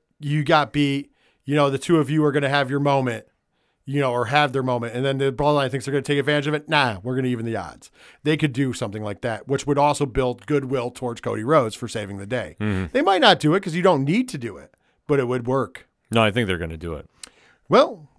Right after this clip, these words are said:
Speaker 1: regardless, Elimination Chamber should be pretty awesome this weekend, in my opinion. Uh, lately, W W E has been doing banger after banger after banger. Shout outs to the homie Sheamus.
Speaker 2: Mm-hmm.
Speaker 1: So, with that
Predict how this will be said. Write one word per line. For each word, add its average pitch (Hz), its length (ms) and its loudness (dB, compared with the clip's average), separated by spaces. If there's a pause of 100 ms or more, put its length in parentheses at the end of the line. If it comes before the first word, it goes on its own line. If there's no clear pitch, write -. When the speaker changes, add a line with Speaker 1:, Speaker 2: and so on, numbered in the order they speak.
Speaker 1:
regardless, 208 600 2
Elimination 160 440 2
Chamber 139 240 0
should 123 120 -10
be 123 100 -4
pretty 127 280 -4
awesome 104 300 -4
this 98 160 -10
weekend, 104 400 -6 (300)
in 127 140 -4
my 127 160 0
opinion. 123 560 -2 (240)
Uh, 117 220 -4
lately, 143 440 -2
W 139 280 -4
W 143 180 0
E 139 40 0
has 123 80 -2
been 123 160 -2
doing 131 260 2
banger 120 540 2 (200)
after 135 360 2
banger 123 520 2 (180)
after 139 320 4
banger. 127 520 2 (140)
Shout 131 300 0
outs 113 120 -6
to 131 60 -4
the 123 80 -2
homie 113 420 -4 (160)
Sheamus. - 680 -8
Speaker 2:
Mm-hmm. 95 500 -2
Speaker 1:
So, 92 340 -12
with 131 100 -10
that 196 420 2